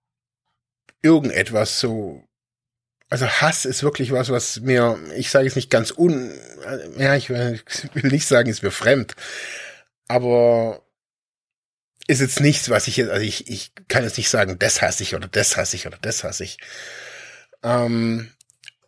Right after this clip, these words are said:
bei Wut sind wir da schon sehr näher, also ich bin wegen jedem Furz irgendwie wut-, wütend, hab ich so, also grad in letzter Zeit auch, hab ich das gemerkt.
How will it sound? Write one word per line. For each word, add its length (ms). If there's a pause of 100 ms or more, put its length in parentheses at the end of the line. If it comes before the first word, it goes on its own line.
(120)
bei 220
Wut 260
sind 140
wir 100
da 140
schon 480
sehr 280
näher, 280
also 240
ich 140
bin 180
wegen 240
jedem 260
Furz 400
irgendwie 380
wut-, 260
wütend, 520
hab 120
ich 100
so, 360
also 220
grad 200
in 120
letzter 280
Zeit 320
auch, 300
hab 120
ich 80
das 180
gemerkt. 440